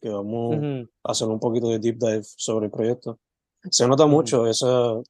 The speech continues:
Speaker 1: esas diferentes influencias. Claro, hay que s-, como que poner de base el hip hop, pero
Speaker 2: Ujú.
Speaker 1: lo lleva a diferentes sitios, which is a very
Speaker 2: Exacto,
Speaker 1: fun thing to
Speaker 2: sí,
Speaker 1: see.
Speaker 2: sí.
Speaker 1: Eh,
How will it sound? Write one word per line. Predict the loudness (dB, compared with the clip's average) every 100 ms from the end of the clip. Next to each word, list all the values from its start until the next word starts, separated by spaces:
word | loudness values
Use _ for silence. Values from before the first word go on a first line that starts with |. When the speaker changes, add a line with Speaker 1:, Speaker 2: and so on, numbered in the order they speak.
| _ _ _
Speaker 1:
esas | -4 -2
diferentes | -2 -2 -2 -2 -4 -4 -4 -6 -8
influencias. | -10 -6 -4 -4 -4 -8 -12 _ _ _ _
Claro, | 4 6 6 2 -4 _ _ _ _ _ _
hay | 0
que | 0
s-, | -2 -4
como | -2 0 0
que | -2
poner | -4 -4
de | 0 2
base | 2 0 -4 -4
el | -6
hip | -6 -8
hop, | -8 -10 _ _ _ _ -2
pero | 2 4 2
Speaker 2:
Ujú. | 0 0
Speaker 1:
lo | 0
lleva | 2 2
a | 2
diferentes | 0 -4 -4 -8
sitios, | -8 -10 -12 -18 _ _
which | -12 -10
is | -8 -4
a |
very | -4
Speaker 2:
Exacto, | 0 0 -2
Speaker 1:
fun | -6
thing | -10 -8
to | -6
Speaker 2:
sí, | -2 -4
Speaker 1:
see. | -4 -8
Speaker 2:
sí. | -8 _ _ _ _ _ _
Speaker 1:
Eh, | -2 0 0